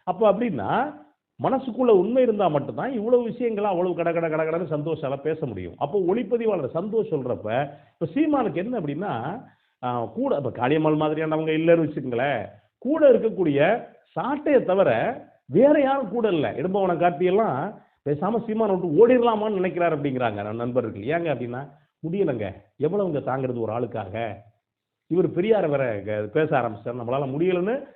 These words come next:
இடும்பவனம் கார்த்தி சொல்றாரு அப்படின்னு சொல்லி சொல்றாங்க. இப்ப நீங்க கவனிச்சு பாத்தீங்கன்னா, ஒரு பெரியார் அப்படிங்கிற மனுஷனுடைய புகழை வளர்க்கறதுக்காக, அதாவது எதிர்நிலையில நின்னு வளர்க்கறதுக்காக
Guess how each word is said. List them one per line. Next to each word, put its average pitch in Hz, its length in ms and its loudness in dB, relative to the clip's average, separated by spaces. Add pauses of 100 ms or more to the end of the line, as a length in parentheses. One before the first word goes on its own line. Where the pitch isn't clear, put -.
(100)
இடும்பவனம் 240 480 4
கார்த்தி 202 260 0
சொல்றாரு 180 400 4
அப்படின்னு 160 260 0
சொல்லி 151 160 0
சொல்றாங்க. 123 520 -4 (760)
இப்ப 139 140 -2
நீங்க 151 280 -2
கவனிச்சு 208 240 -2
பாத்தீங்கன்னா, 120 600 -6 (300)
ஒரு 185 240 6
பெரியார் 269 540 2
அப்படிங்கிற 151 340 -2
மனுஷனுடைய 120 540 -6 (180)
புகழை 208 320 0
வளர்க்கறதுக்காக, 113 840 -2 (220)
அதாவது 190 300 -2
எதிர்நிலையில 233 640 6
நின்னு 180 340 2
வளர்க்கறதுக்காக 127 720 0